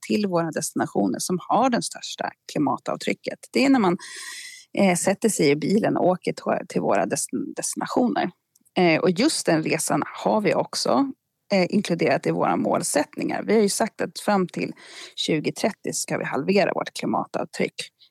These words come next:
Eh, både vårt direkta klimatavtryck, så det vi själva, eh, kan, eh, ja, ja, förändra, och sen även vissa delar av vårt scope tre.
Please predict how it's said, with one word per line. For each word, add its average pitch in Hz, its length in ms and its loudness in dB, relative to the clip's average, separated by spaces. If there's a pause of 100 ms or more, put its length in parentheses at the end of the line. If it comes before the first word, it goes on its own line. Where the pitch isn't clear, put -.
(200)
Eh, 175 160 2
både 175 240 2
vårt 285 200 2
direkta 220 420 2
klimatavtryck, 233 760 0
så - 140 -2
det 202 120 0
vi - 100 0
själva, - 520 0 (320)
eh, 208 400 2 (160)
kan, 107 280 0 (380)
eh, 107 80 0 (400)
ja, 107 220 0 (100)
ja, 104 200 -2
förändra, 202 500 0 (380)
och - 120 2
sen 190 300 2
även 170 680 2
vissa 175 300 0
delar - 440 0
av 143 160 2
vårt - 140 -4
scope - 460 -4
tre. - 120 -4